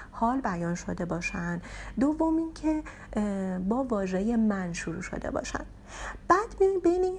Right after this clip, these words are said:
هدف‌هامون، اه، بیایم ببینیم کدوم‌ها برامون مهمتر هستن.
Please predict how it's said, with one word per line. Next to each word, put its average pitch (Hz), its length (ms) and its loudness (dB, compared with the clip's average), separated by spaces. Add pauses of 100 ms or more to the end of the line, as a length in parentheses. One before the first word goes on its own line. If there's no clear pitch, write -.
(100)
هدف‌هامون، 233 960 0 (300)
اه، 220 180 2
بیایم 294 400 2 (260)
ببینیم 302 320 2
کدوم‌ها 240 540 2
برامون 196 540 -2 (180)
مهمتر 196 520 0
هستن. 180 600 -4